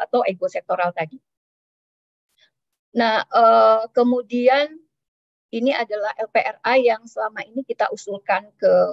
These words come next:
Presiden, ke menteri-menteri terkait, luasnya satu koma tujuh juta hektar, yang berkaitan dengan seluruh tipologi konflik agraria, termasuk yang berkaitan dengan, eh, B U M N, P T P N.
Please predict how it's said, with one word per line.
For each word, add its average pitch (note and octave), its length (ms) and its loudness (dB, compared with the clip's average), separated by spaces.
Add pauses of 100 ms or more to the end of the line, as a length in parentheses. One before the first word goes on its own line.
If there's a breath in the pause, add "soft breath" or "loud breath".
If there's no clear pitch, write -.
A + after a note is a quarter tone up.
(140)
Presiden, A3+ 560 2
ke A#3+ 160 0 (400)
menteri-menteri G#3 440 -12
terkait, F#3 440 -4 (280)
luasnya G#3 360 -4
satu G3 240 -12
koma G3 240 -4
tujuh F3 240 -14
juta - 240 -6
hektar, F#3 320 -6 (560)
yang G3+ 160 -2
berkaitan A3 560 -4
dengan F#3+ 240 -6
seluruh F#3 480 -12
tipologi F#3 480 -2
konflik F#3 360 -8
agraria, F3 520 -4
termasuk G3 640 -4 (440 soft breath)
yang G3+ 240 -4
berkaitan G3 640 -4
dengan, F#3 480 -6 (560)
eh, F3 520 2 (920)
B F#3+ 40 -4 (120)
U G3+ 80 -10
M G3 160 -4
N, G#3 260 -8
P - 140 -20
T G3+ 60 -2
P G3 160 -4
N. D#3+ 120 -10